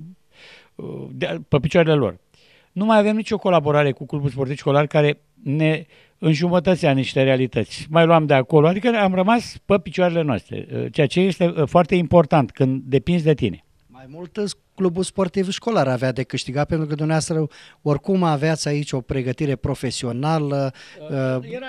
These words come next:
Speaker 1: era, uh, cum să zic, continuarea.
Speaker 2: Da.
Speaker 1: Și, uh, nu,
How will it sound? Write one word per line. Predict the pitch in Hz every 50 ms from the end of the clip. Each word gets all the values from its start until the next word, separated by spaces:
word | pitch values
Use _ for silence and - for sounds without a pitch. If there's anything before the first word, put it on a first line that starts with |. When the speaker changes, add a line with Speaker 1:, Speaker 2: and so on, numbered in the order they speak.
| 247 233
Speaker 1:
era, | 240 240 247 254 226 - 220 220 214
uh, | 208 180
cum | - 214
să | 180 208
zic, | 196 160
continuarea. | - 196 196 170 160 185 170 165 143 113 101 80 - _ _ _ _ _ _ -
Speaker 2:
Da. | 147
Speaker 1:
Și, | - - - 170 160 - -
uh, | 175 175
nu, | 190 208 226 240